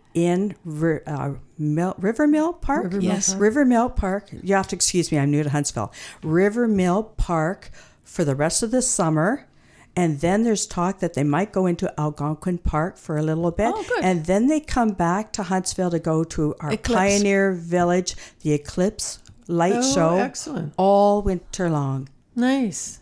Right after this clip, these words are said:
Speaker 2: I want one for my, my garden. Don't you think they would be great in a garden?
Speaker 1: Wouldn't they also look great hanging over a pool table with lights in them?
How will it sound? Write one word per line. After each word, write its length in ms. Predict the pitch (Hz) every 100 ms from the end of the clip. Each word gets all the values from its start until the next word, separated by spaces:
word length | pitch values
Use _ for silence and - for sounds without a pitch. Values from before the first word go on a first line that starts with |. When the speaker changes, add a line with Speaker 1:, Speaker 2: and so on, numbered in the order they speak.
| - 226
Speaker 2:
I 100 | 269
want 240 | 233 185
one 160 | 196 190
for 160 | 190
my, 300 | 170 156 165 -
my 460 | 175 165 170 165 -
garden. 380 | 175 185 180
Don't 160 | 139 202
you 80 | 208
think 160 | 240
they 140 | 226 196
would 100 | 156
be 80 | 147
great 280 | 165 165
in 60 | 202
a 40 |
garden? 380 | 175 151 180 220 - -
Speaker 1:
Wouldn't 220 | 233 370 440
they 80 | -
also 360 | 156 190 -
look 240 | 214 170 -
great 420 | 147 143 175 -
hanging 420 | 165 156 196 196
over 300 | 165 165 165
a 80 | 135
pool 340 | - 156 156 170
table 500 | - 175 185 214 214
with 220 | 135 -
lights 500 | 127 151 208 - 254
in 180 | 247 269
them? 220 | 320